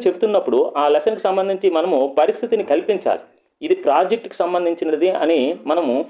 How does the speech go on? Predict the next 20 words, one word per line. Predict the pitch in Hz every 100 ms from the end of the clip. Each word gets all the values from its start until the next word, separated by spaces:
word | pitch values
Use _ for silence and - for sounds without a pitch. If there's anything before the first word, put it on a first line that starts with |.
| - - _
పరిస్థితి | 147 208 247 220
కల్పించవలసిన | 185 180 214 208 190 180 160 - _ _ _ - - - - _ _ -
ఇది | 190 147 185
ఎవరంటే | 127 185 175 123 113 165 -
టీచర్ | 220 247 202
అనమాట. | 135 113 - - _
ఇక్కడ | 160 208
పరిస్థితి | 185 160 196 240
కల్పించడం | 190 202 214 190
అనేది | 185 190 247 -
మెయిన్ | 135 143 190 226
రోల్ | 226
ఎవరికి | 180 180 185
ఉంటుందంటే | 170 156 160 196
టీచర్కి | 202 214
ఉంటుందన్నమాట. | - 135 107 82 - _ _ _ -
అదేవిధంగా | 151 233 202 175 156 -
ఆ | 151
తర్వాత | 156 190 214 131 127 151
ప్రాజెక్ట్ | 139 151 214 247